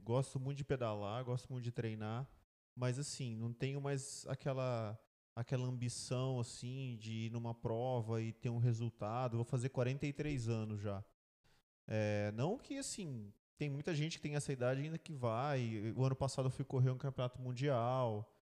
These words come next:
Mas, assim, não tem mais aquela gana que tinha quando era mais jovem de,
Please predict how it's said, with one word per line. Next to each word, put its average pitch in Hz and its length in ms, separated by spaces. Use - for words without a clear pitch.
Mas, 123 200
assim, 147 360
não 127 200
tem 160 180
mais 175 220
aquela 156 480
gana 143 520
que 151 140
tinha 143 420
quando 143 200
era 135 140
mais 127 320
jovem 120 600
de, 113 300